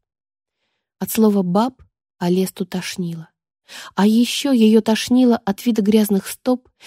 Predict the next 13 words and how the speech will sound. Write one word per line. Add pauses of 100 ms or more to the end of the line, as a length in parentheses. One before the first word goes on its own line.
(140)
нестриженных
ногтей, (260)
длинных
сальных
волос, (300)
кустистых
бород (420)
и
исходящего
от
огромных
тел
аромата,